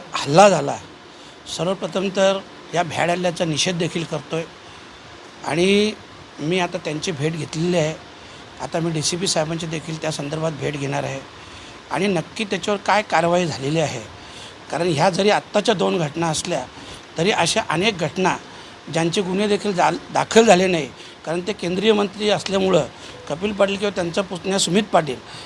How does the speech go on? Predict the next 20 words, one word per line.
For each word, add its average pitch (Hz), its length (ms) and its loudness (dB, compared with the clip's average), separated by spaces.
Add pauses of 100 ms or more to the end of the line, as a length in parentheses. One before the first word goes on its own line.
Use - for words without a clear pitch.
(160)
यांनी 180 200 2
अशा 220 380 2
अनेक 233 320 6 (120)
कार्यकर्त्यांना 185 800 -2 (340)
घरातून 170 420 4
उचलून 170 400 0
नेणे, 156 260 0 (400)
कार्यालयात 208 540 6
मारहाण 170 380 0
करणे, 156 360 -6 (380)
या 175 160 4
घटना 165 280 -2
देखील 185 420 -4 (180)
या 160 160 4
अगोदर 156 300 -4 (100)
अनेक 147 260 -6
झालेल्या 180 400 2
आहेत. 180 120 4 (460)
परंतु 220 420 4
भीतीपोटी 208 720 0